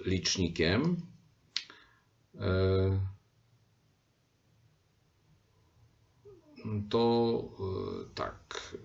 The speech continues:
e, logarytm przy podstawie C z B. Liczby a i b są dodatnie, czyli mogę zapisać to jako logarytm C z a plus logarytm C z b, bo gdybym nie wiedział,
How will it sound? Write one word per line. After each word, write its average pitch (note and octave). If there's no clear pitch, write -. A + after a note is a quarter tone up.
e, -
logarytm A#2+
przy G#2+
podstawie G2
C G2+
z F#2
B. E2+
Liczby A#2+
a B2+
i B2+
b B2+
są B2
dodatnie, G#2+
czyli G#2
mogę G#2+
zapisać G2
to F#2+
jako F#2+
logarytm F#2+
C G2
z -
a G#2+
plus B2
logarytm G2
C F#2
z F2
b, F2+
bo G#2+
gdybym G#2
nie G#2
wiedział, A2